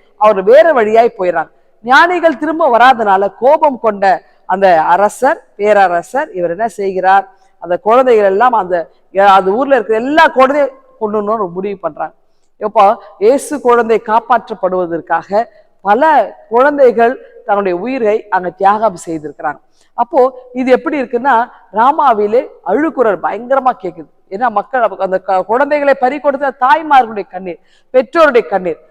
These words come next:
அந்த குழந்தைகளுடைய ரத்தம் ஆறாய் போகுது. அப்போ எவ்வளவு வேதனையா இருக்கும். இந்த சூழல்ல இந்த பச்சிளம் குழந்தையை அன்னை மரியா எப்படி கையில வச்சு சுமந்திருப்பாங்க இல்ல? அவங்களுக்கும் அந்த வேதனை இருந்திருக்கும். அப்ப இதெல்லாம் இயேசுவுக்கும் பிறந்ததுல இருந்தே அவர் அதை,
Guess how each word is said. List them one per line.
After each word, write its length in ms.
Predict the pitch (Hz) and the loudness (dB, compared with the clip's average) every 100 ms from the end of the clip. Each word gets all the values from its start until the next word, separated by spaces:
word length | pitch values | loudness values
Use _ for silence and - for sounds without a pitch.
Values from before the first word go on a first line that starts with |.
| _ | _
அந்த 200 | - 240 | -4 -2
குழந்தைகளுடைய 680 | 240 262 311 320 311 294 262 | 2 4 4 2 0 0 2
ரத்தம் 380 | 220 226 - 320 | 2 2 0 0
ஆறாய் 600 | 233 233 269 285 330 339 277 | 2 4 6 6 4 2 -2
போகுது. 320 | 254 214 180 _ _ _ _ | -2 -4 -8 _ _ _ _
அப்போ 240 | 214 262 | -12 -4
எவ்வளவு 380 | 240 208 294 339 | -2 0 0 2
வேதனையா 300 | 262 254 247 | 2 2 2
இருக்கும். 340 | 233 202 180 - _ _ | 0 0 -4 -12 _ _
இந்த 340 | 220 254 294 269 - | -8 0 2 2 2
சூழல்ல 520 | 302 294 285 311 320 - _ - | 0 0 2 0 -2 -12 _ -8
இந்த 160 | 220 | -4
பச்சிளம் 520 | 220 220 220 302 285 262 | 0 -2 -2 -4 -4 0
குழந்தையை 560 | 254 254 262 269 311 - _ - | 0 0 2 0 0 -10 _ -6
அன்னை 340 | 202 247 240 | -4 -2 0
மரியா 340 | 220 247 294 262 | 0 0 2 2
எப்படி 220 | 208 254 | 0 -4
கையில 240 | 233 226 | -4 -2
வச்சு 400 | 240 220 - 226 - | -2 -4 -8 -14 -12
சுமந்திருப்பாங்க 760 | 226 240 220 202 - 196 196 | -10 -8 -10 -6 -4 -2 -4
இல்ல? 240 | 196 240 294 _ _ - | -8 -10 -16 _ _ -4
அவங்களுக்கும் 420 | 208 247 240 262 | -2 0 -2 -2
அந்த 140 | 233 | -2
வேதனை 380 | 190 202 190 180 | -2 -4 -2 -4
இருந்திருக்கும். 500 | 170 170 160 156 165 _ _ - | -4 -6 -12 -12 -14 _ _ -8
அப்ப 160 | 214 | -4
இதெல்லாம் 320 | 220 226 285 | 0 0 2
இயேசுவுக்கும் 720 | 285 240 262 - 254 240 302 320 - | 4 4 4 0 -8 -4 -2 -2 -4
பிறந்ததுல 360 | 226 233 262 262 | -2 -2 0 2
இருந்தே 300 | 262 254 294 | 2 2 -2
அவர் 260 | 269 220 | 0 2
அதை, 340 | 208 196 202 | 2 0 -2